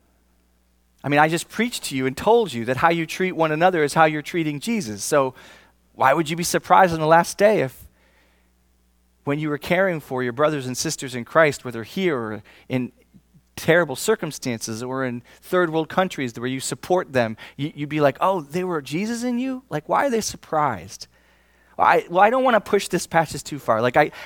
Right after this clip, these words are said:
I don't think Jesus is literally gonna have this exact speech and, and with every person, they're gonna have this exact response with Jesus. That's not the point of this. So there is a,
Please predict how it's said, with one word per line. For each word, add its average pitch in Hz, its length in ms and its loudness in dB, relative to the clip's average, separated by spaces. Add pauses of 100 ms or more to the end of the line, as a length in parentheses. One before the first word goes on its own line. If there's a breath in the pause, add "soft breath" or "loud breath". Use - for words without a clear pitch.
I 151 100 4
don't 208 260 -2
think 180 200 -4
Jesus 165 320 -2
is 139 140 0
literally 170 320 2
gonna 151 160 0
have 135 220 2
this 147 240 -6 (200 loud breath)
exact 135 580 0
speech - 600 -8 (280 loud breath)
and, 151 180 2
and 147 180 0
with 160 320 0
every 180 320 6
person, 170 380 0
they're 151 100 0
gonna 160 140 2
have 160 120 6
this 156 160 -2
exact 165 500 2
response 165 480 -2
with 135 100 -12
Jesus. 127 420 -6 (200 loud breath)
That's - 180 -4
not 208 220 4
the 165 80 -4
point 202 340 -2
of 117 80 -4
this. 110 140 -6
So 165 160 -2
there 185 180 0
is 196 160 2
a, 156 140 2